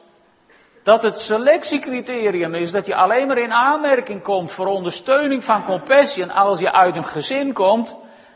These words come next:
waar je één maaltijd per dag of minder krijgt. Wij zouden moord en brand schreeuwen als we in een gezin woonden waar je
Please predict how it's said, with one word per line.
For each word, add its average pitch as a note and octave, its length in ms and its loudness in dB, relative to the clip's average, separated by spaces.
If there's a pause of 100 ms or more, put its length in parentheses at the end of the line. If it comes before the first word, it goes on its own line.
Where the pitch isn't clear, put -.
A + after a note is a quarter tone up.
waar F3 260 4
je E3+ 160 0
één C#4+ 340 0
maaltijd A#3 640 4
per G3+ 220 -2
dag G3+ 380 2
of G3 200 4
minder A#3 520 -2
krijgt. - 680 -2 (2250)
Wij E3 180 0
zouden G3 380 2
moord A3 240 0
en F#3+ 100 -4
brand A3 300 2
schreeuwen F#3+ 480 -2 (300)
als E3 200 0
we F#3 80 -4
in F#3+ 80 -4
een F#3 80 -6
gezin G3+ 360 -2
woonden F3+ 340 2
waar F3+ 220 4
je F3 320 -2